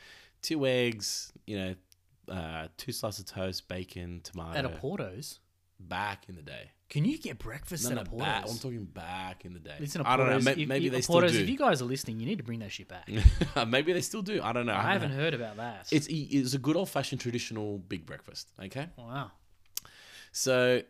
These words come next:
Speaker 1: it was like, I was like, "Oh," I was like, "Oh, there's that guy again." And he'd give me the whole, "Hey," and I'll be like, "Hey." It was an older dude, right? I was
Speaker 2: Yeah.
Speaker 1: like, "Okay, cool." So, you know, like,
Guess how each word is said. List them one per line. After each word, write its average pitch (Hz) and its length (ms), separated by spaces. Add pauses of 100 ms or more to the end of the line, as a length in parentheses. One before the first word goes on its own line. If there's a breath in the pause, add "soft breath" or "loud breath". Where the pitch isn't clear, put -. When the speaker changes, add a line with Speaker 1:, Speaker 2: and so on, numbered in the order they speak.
Speaker 1:
it 131 60
was 127 200
like, 123 600
I 135 60
was 143 120
like, 156 120
"Oh," 190 40
I 185 40
was 170 180
like, 190 200
"Oh, 277 120
there's 254 120
that 202 140
guy 247 180
again." 143 140
And 127 100
he'd 143 180
give 151 140
me 151 100
the 123 100
whole, 120 400
"Hey," 143 320
and 98 100
I'll 110 280
be 110 100
like, 110 100
"Hey." 160 200
It 123 40
was 131 100
an 165 80
older 190 240
dude, 101 280
right? 104 100
I 131 40
was 165 100
Speaker 2:
Yeah. 117 100
Speaker 1:
like, 226 220
"Okay, 226 100
cool." - 280 (480 loud breath)
So, - 140
you 320 140
know, 113 160
like, 143 120